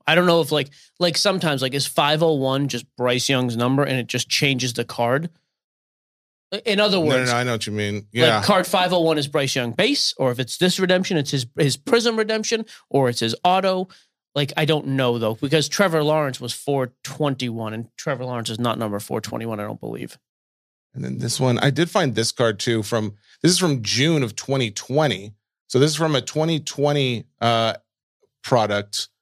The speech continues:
Speaker 2: for, oh, yeah, twenty twenty X R C Mystery Autograph,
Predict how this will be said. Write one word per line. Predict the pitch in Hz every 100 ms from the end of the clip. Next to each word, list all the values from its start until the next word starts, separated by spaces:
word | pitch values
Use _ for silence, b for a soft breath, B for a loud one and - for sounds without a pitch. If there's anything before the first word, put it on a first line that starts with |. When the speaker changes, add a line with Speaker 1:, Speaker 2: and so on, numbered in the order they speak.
| _ _ _ _ _
Speaker 2:
for, | - 120 120 113 107 107
oh, | 131
yeah, | 127 98 -
twenty | - 185
twenty | 180 180 156
X | 139 147
R | 143
C | 139
Mystery | 131 135 - 127
Autograph, | 101 117 104 110 107